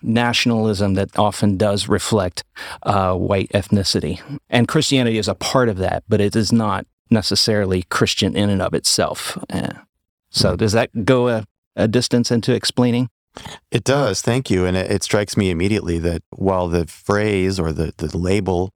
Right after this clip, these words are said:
Speaker 2: Christian nationalism may be relatively new,
Speaker 1: Hmm.
Speaker 2: there's nothing particularly new
Speaker 1: No.
Speaker 2: about those intersections if we look at the history of, of this country.
Speaker 1: Absolutely not. And they're, they're very, uh, particular about that, that this is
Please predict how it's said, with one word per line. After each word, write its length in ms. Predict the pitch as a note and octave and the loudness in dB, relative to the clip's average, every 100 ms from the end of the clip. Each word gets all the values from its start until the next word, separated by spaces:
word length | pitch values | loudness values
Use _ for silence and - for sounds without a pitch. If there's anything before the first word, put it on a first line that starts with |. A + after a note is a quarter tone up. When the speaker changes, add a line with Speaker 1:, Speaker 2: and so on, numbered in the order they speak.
| _ _ - | _ _ -4
Speaker 2:
Christian 340 | F#2+ - F#2 | -2 0 -2
nationalism 640 | F2 F2 F2+ D#2 D#2+ F2+ E2+ | -2 -2 -2 -2 -2 -2 0
may 160 | E2+ | -2
be 360 | E2 E2+ D#2+ D#2+ _ _ _ _ _ _ _ _ - | -2 -2 -2 -6 _ _ _ _ _ _ _ _ -6
relatively 760 | F2 F2 E2+ D#2+ E2+ D#2+ D#2+ | -2 0 0 -2 -2 -2 -4
new, 400 | D#2 F#2+ F2 E2 - _ _ | 0 0 0 -2 -6 _ _
Speaker 1:
Hmm. 100 | - - | -10 -2
Speaker 2:
there's 160 | F2 | 0
nothing 280 | F#2+ - F2 | 0 0 -2
particularly 640 | - F2 G#2+ - F2 F2 | -2 -2 -2 0 0 0
new 420 | F2 F#2+ F2 E2 E2+ | 0 0 0 -2 0
Speaker 1:
No. 200 | A2+ F2+ - - - | 0 -2 -6 -6 -4
Speaker 2:
about 360 | F2+ F2+ F2+ | -2 0 0
those 240 | - F2 F2 | 0 0 0
intersections 720 | E2 E2+ - E2 - D#2+ E2+ | 0 0 -2 -4 -2 -2 -2
if 100 | E2 | -2
we 80 | E2 | -2
look 240 | E2 - | -2 -2
at 160 | D2+ - | -4 -2
the 100 | E2+ | -2
history 380 | D#2+ - D2 | -2 -2 -2
of, 300 | D#2 D2+ - - | -2 -4 -12 -10
of 260 | D#2+ D2+ - | -6 -6 -6
this 160 | D#2+ | -8
country. 420 | - D#2+ D#2 D#2 - _ - | -4 -6 -6 -10 -14 _ -4
Speaker 1:
Absolutely 560 | G2 - G2 G#2 G#2 | -2 0 0 0 0
not. 300 | G2+ G2 - G#2+ | 0 -2 -2 0
And 140 | G2 | 0
they're, 180 | G#2 F#2+ | 0 0
they're 160 | A2+ | 0
very, 480 | G#2 G#2+ G2+ F#2+ F#2 | 2 2 0 0 -2
uh, 300 | E2+ F#2 F2+ | 0 0 0
particular 420 | - - A2 F#2 | -2 -2 0 0
about 240 | F#2+ F#2 - | 0 -2 -4
that, 240 | F#2+ - | -6 -6
that 160 | A2+ - | -4 0
this 220 | G#2+ - | 0 2
is 280 | F#2+ G2 | 0 -2